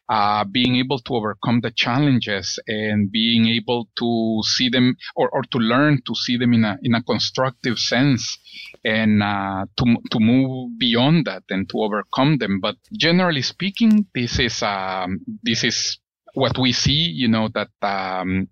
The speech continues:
most people are trying to, to, um, to develop, really be-, becoming a better person as well, becoming a better individual.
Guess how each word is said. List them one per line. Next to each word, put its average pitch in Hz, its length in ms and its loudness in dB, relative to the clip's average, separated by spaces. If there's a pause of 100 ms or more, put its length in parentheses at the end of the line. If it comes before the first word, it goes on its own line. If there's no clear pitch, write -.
(100)
most 127 360 2
people 127 400 0
are 113 200 -2
trying 120 340 2
to, 113 600 -2 (640)
to, 120 80 2 (140)
um, 95 540 0
to 160 80 2
develop, 139 480 0 (320)
really 147 300 0
be-, 113 260 -4
becoming 135 400 2
a 123 60 2
better 117 340 -2
person 139 380 -2
as 95 180 -2
well, 123 260 0
becoming 110 420 2
a 110 40 2
better 113 260 0
individual. 110 640 0